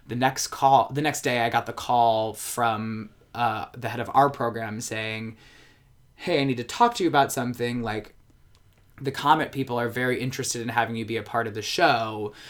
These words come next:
but not in the way that the grad program is usually a part of the show, which is that you're kind of an unofficial understudy and sort of a last resort thing." But he was like, "They want you to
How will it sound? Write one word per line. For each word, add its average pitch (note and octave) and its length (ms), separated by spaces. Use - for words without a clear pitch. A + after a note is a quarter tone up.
but C3 160
not C3 280
in B2+ 100
the B2 80
way B2 160
that A#2 140
the B2 60
grad A#2+ 260
program A#2+ 320
is A#2 180
usually A#3 240
a F3 60
part C#3+ 180
of B2+ 40
the C3 60
show, B2 240
which A#2 160
is B2 120
that B2+ 100
you're A#2+ 100
kind B2 240
of A#2+ 120
an A#2+ 80
unofficial C3 680
understudy B2+ 720
and A#2+ 140
sort A#2+ 160
of A2 60
a A#2 60
last A2+ 340
resort A#2+ 400
thing." A2 400
But - 260
he A#2 220
was A#2 200
like, A2+ 320
"They B2+ 240
want B2 320
you A#2+ 140
to - 280